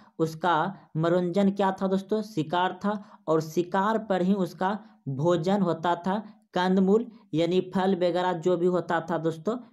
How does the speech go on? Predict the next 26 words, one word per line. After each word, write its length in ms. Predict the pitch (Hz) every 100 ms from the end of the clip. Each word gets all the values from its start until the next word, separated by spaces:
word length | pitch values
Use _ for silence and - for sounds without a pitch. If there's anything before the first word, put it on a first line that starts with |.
| -
वृक्ष 320 | 135 160 165 -
से, 280 | 226 262 - - -
तो 80 | 156
वही 180 | 160
सब 160 | 160 160
हुआ 280 | 156 175 254 - - -
शिकार। 400 | 147 147 143 143 156 - _ _ _ _ _ _ _ _ _ _ _ _ _ _ _ _ _ _ -
तो 80 |
प्रश्न 460 | 160 160 226 233 214
है, 300 | 202 226 226 - - -
नवपाषाण 880 | 165 185 226 226 202 196 202 214 226
काल 440 | 220 202 190 208
के 260 | 202 202 196
लोगों 460 | 196 196 196 220 202
द्वारा 340 | 196 190 196
पाला 460 | 196 190 190 196 196
गया 240 | 185 185
प्रथम 540 | 185 185 180 - 190
पशु 420 | 190 175 185 175 170
था। 520 | - 190 156 165 - - -
तो 60 | -
ऑप्शन 500 | 180 175 - 208 196
दिया 160 | 214
हुआ 100 | 202
है 60 | 185
दोस्तों, 400 | 180 180 -